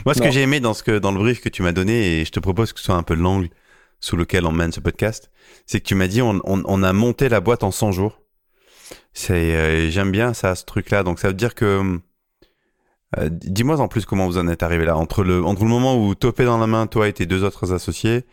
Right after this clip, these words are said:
Speaker 1: et le moment où il y a un produit, il y a cent jours, c'est, c'est comme ça que ça marche ? C'est comme
Speaker 2: Ouais,
Speaker 1: ça que c'est
Speaker 2: absolument.
Speaker 1: passé ?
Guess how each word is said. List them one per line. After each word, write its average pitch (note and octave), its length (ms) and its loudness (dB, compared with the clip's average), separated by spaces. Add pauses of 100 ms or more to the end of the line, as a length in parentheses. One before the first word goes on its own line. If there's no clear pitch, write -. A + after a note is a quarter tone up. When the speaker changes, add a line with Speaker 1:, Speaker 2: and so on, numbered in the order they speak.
(300)
Speaker 1:
et F2+ 60 0
le F#2+ 80 2
moment G#2+ 220 2
où G#2+ 60 2
il G2+ 60 2
y - 20 4
a F2+ 80 2
un F2 60 0
produit, G#2 380 0
il C3 160 0
y G2+ 60 2
a F#2+ 40 0
cent A2+ 220 0
jours, D3+ 160 0
c'est, F#2 160 -2
c'est - 100 -14
comme A2+ 140 -2
ça C#3+ 120 -2
que - 60 -10
ça C3+ 80 -4
marche ? D#3 340 -10 (160)
C'est - 140 -14
comme C#3 80 4
Speaker 2:
Ouais, C#3 60 6
Speaker 1:
ça C#3+ 80 -2
que B2+ 60 2
c'est B2+ 80 0
Speaker 2:
absolument. C3+ 280 2
Speaker 1:
passé ? - 120 -18